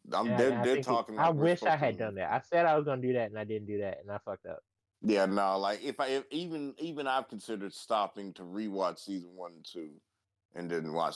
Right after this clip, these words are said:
Speaker 1: the, just season three before it finishes up, just because I'm like, "What the hell?"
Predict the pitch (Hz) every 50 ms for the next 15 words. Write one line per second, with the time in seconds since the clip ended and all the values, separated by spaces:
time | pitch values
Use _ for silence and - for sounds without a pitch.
0 | - - - - 82 82 80 80 - - 92 87 82 85 85 - - - 87 80
1 | 76 - - - 82 78 67 - - 82 67 62 - - - - - 64 55 50
2 | - - _ _ _ _ _ _ _ _ _ _ _ - 127 117 92 104 104 82
3 | - 101 98 90 82 87 85 90 85 85 78 80 - - _ _ _ _ _ _
4 | _ - 87 90 80 - - 85 80 87 85 73 67 67 65 58 - -